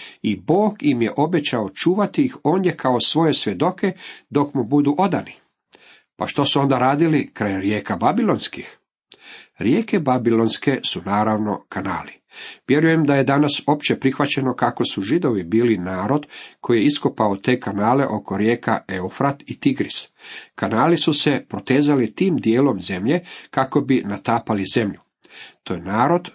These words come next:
koji je od sunčevog izlaska do sunčevog zalaska neumorno kopao kanale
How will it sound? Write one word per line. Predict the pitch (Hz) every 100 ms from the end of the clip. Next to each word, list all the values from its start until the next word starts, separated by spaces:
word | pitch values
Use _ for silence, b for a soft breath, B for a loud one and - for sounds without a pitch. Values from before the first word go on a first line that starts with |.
| _
koji | - 120 117 117 110
je | 110 -
od | 107 - -
sunčevog | - - 160 175 - 92 87 - -
izlaska | 117 165 - - 131 B B B -
do | 87
sunčevog | - 175 101 - 131 101 -
zalaska | 107 123 120 - 101 82 87
neumorno | 151 220 180 143 113 92 -
kopao | 143 143 113 90 -
kanale | 92 104 143 151